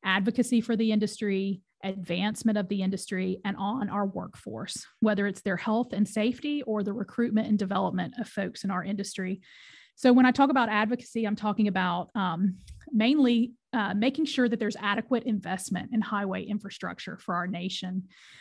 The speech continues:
Uh, we also, of course, um, work on the regulatory side of things. We keep an eye on what's going on in that area and things that may impact our industry.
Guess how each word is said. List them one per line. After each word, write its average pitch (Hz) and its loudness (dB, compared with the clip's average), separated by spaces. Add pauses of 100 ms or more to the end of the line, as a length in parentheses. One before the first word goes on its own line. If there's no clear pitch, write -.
(160)
Uh, 190 2
we 226 6
also, 226 4
of 226 -2
course, 202 -4
um, 190 0 (360)
work 220 2
on 214 4
the 196 2
regulatory 220 0
side 240 -2
of 233 -6
things. 254 2
We 180 -4
keep 208 -2
an 180 -4
eye 190 0
on 175 -2
what's 170 -4
going 180 -2
on 175 -2
in 175 -2
that 165 -4
area 247 0
and 196 -2
things 190 -4
that 185 -6
may 180 -2
impact 196 -4
our 175 -4
industry. 247 -2